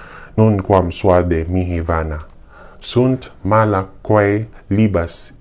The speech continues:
ipse venena bibas, per Christum Dominum nostrum, Pater Adonai, susumux, salve me, Sancti Spico, aiudat me.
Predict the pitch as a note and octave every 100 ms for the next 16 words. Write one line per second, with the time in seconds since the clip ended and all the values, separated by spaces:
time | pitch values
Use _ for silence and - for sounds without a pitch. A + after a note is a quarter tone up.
0 | - C3+ - - B2 A#2 F#2+ F#2+ G#2 G#2
1 | F2+ G2 F#2 D2+ - - - - - F2+
2 | E2+ E2 - - - - - - A2 B2+
3 | - - C3 C3 C3 - - - - -
4 | - - - - - - - - - -
5 | - G#2+ A#2 A#2+ A#2 A2+ G#2 G#2+ - A2
6 | A2+ A2 A2 - - G#2+ G#2+ A2 A2 G#2+
7 | - G2+ F#2 F2+ E2+ D#2+ D#2+ - G#2+ -
8 | F2 D#2 - - - - G#2+ G#2+ G2+ F#2
9 | F2 D#2 D2+ - - - A2+ A#2+ A2+ G2
10 | - - F2 - E2 - - D#2+ F2 A2+
11 | G#2 F2 D2+